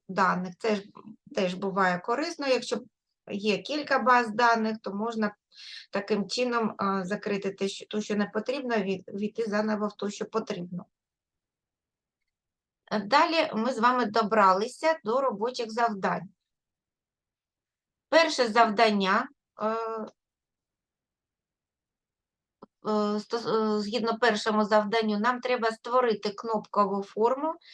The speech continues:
е, для роботи з екранними формами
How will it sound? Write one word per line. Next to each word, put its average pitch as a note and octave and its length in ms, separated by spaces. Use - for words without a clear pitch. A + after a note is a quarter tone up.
е, A3 120
для A#3 300
роботи C#4 320
з - 60
екранними G3 760
формами F3+ 680